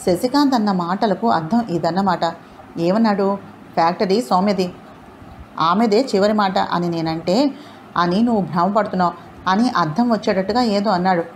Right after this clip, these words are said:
అంటే ఫ్యాక్టరీ ఓనర్‌షిప్ తన పేరుతో మార్చేసుకున్నట్టుగా ఫోర్జరీ డాక్యుమెంట్స్ సృష్టించి ఉండుంటాడు శశికాంత్. ఊళ్ళో వాళ్ళని ముంచేసి వాళ్ళ డబ్బు వెనకేసుకుని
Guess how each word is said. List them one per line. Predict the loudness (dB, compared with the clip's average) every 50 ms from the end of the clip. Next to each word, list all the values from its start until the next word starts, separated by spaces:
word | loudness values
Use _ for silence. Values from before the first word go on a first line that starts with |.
| -12 -8
అంటే | -6 -6 -2 0 0 0 0 -2 -8 -16 -20 -20 -20 -6 0
ఫ్యాక్టరీ | 2 2 2 2 0 0 2 2
ఓనర్‌షిప్ | 4 4 2 2 0 0 0 -2 -2 0 -2 -4 -2 0
తన | 0 0
పేరుతో | 0 0 0 0 0 0 0 0
మార్చేసుకున్నట్టుగా | 2 2 2 0 0 0 -4 -4 -2 -2 0 0 0 0 0 0 0 0 0 -4 -10 -18 -20 -20 -6 0
ఫోర్జరీ | 2 4 4 4 4 4 2 4
డాక్యుమెంట్స్ | 2 2 0 2 0 -2 -2 -2 -4 -6
సృష్టించి | -6 -6 -2 -2 -2 0 0
ఉండుంటాడు | 0 2 2 0 0 2 0 0 0 -2 -6 -2 -4
శశికాంత్. | -4 -4 -2 -2 -2 -2 -2 -4 -12 -20 -20 -20 -20 -20 -20 -20 -10 -6 -2 0
ఊళ్ళో | 2 2 2 2
వాళ్ళని | 2 2 0 0 0 -2
ముంచేసి | -2 -2 -2 -2 0 0 0 0 2 0 0 0 -2 -8 -18 -20 -18 -2 2
వాళ్ళ | 2 4 4 4
డబ్బు | 2 2 2 0 0 0 -2
వెనకేసుకుని | 2 2 2 2 2 0 0 -2 -2 -2 -4 -2 0 0 0